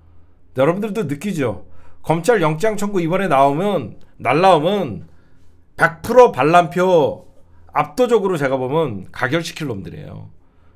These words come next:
어? 이재명 대표님 자고 우면하지 말고,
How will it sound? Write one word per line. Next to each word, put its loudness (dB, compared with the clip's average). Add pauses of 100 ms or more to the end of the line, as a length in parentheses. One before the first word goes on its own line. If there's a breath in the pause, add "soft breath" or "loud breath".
어? -12 (680 soft breath)
이재명 2
대표님 0
자고 -6
우면하지 -2
말고, -8